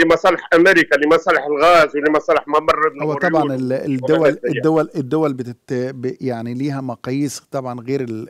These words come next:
Speaker 2: الأفراد. يعني، أنا وأنت عايزين نعيش في سلام. ال-، ال-، ال-، ال-، السياسات بتاعت كل دولة بت-، بتأثر فينا سواء إيجابي أو سلبي. لكن عايز أقول لك إنه،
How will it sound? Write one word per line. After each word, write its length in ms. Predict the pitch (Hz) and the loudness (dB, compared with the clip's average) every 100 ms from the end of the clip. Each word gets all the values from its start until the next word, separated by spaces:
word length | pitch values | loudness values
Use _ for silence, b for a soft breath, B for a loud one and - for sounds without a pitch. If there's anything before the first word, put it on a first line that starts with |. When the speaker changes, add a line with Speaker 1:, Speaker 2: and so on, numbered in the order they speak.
| - | -12
Speaker 2:
الأفراد. 760 | 107 117 110 - 135 131 123 - _ _ _ _ _ _ 139 | -14 -12 -14 -8 -4 -4 -4 -14 _ _ _ _ _ _ -6
يعني، 200 | 135 143 | -4 -2
أنا 100 | 143 | -2
وأنت 280 | 156 160 | -2 -4
عايزين 360 | 151 139 127 151 | -4 -4 -4 -6
نعيش 260 | 143 139 - | -6 -8 -10
في 120 | 127 | -14
سلام. 520 | - 127 135 139 135 - _ _ _ | -8 -6 -4 -6 -12 -18 _ _ _
ال-، 320 | - 123 127 269 | -10 -8 -8 -8
ال-، 760 | 131 127 127 123 131 - - 156 _ _ _ _ - | -8 -6 -6 -8 -8 -12 -14 -18 _ _ _ _ -18
ال-، 420 | 80 - - - - 139 | -16 -14 -16 -18 -16 -12
ال-، 280 | 127 - | -12 -12
السياسات 600 | 120 - 156 139 170 156 139 | -12 -4 -4 -2 -4 -4 -8
بتاعت 400 | 131 143 135 - | -6 -4 -4 -6
كل 260 | 165 147 131 | -6 -4 0
دولة 480 | 139 139 139 139 | 0 0 0 0
بت-، 880 | 135 127 - _ 131 127 - - - - _ _ _ _ _ - | -2 -8 -14 _ -6 -6 -8 -12 -16 -20 _ _ _ _ _ -8
بتأثر 480 | 143 - 170 - 139 | -6 -4 -6 -6 -6
فينا 320 | - 156 135 | -6 -6 -6
سواء 400 | - 135 139 - _ | -6 -4 -4 -6 _
إيجابي 460 | - 147 135 135 127 | -12 -4 0 0 -2
أو 220 | 85 120 | -4 -8
سلبي. 340 | 110 131 113 120 | -8 -8 -8 -8
لكن 260 | 120 151 | -8 -6
عايز 220 | 143 151 | -6 -4
أقول 160 | 147 147 | -4 -4
لك 180 | 135 143 | -4 -4
إنه، 320 | 135 131 120 | -6 -6 -8